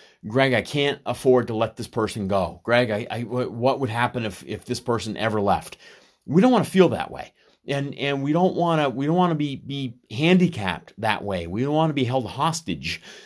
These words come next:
by, by our good people. We, we want to recognize that, yes, we're gonna grow our business to the point where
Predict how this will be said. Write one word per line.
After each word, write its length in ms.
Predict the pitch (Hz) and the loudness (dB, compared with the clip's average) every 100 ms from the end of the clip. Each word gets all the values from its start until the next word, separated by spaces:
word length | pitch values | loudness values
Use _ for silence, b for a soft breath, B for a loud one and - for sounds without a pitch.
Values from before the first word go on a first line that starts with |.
| B 117 | B 0
by, 460 | 127 120 117 110 | 4 6 6 2
by 300 | 107 127 123 | 2 4 4
our 120 | 120 | 4
good 260 | 113 127 101 | 4 2 2
people. 340 | 156 160 - - | 0 -2 -6 -2
We, 160 | 127 | 0
we 180 | 123 123 | 0 -2
want 320 | 120 127 147 - | 2 2 2 -2
to 80 | 135 | -2
recognize 920 | 151 151 113 101 98 92 90 104 - B B 98 | -2 -2 -6 -2 -2 -2 -4 -6 -10 B B 0
that, 200 | 120 92 | 0 2
yes, 400 | 123 98 - - | 2 0 -2 -2
we're 160 | 123 | 2
gonna 160 | 165 151 | 2 0
grow 380 | 117 120 135 160 | 2 4 6 6
our 140 | 175 | 4
business 640 | 160 131 110 104 104 - b b b _ | 4 2 0 -4 -6 -8 b b b _
to 60 | 131 | -4
the 120 | 127 | -2
point 380 | - 143 143 - | -2 -4 -4 -4
where 580 | 120 117 113 117 110 | -4 -2 0 -2 -4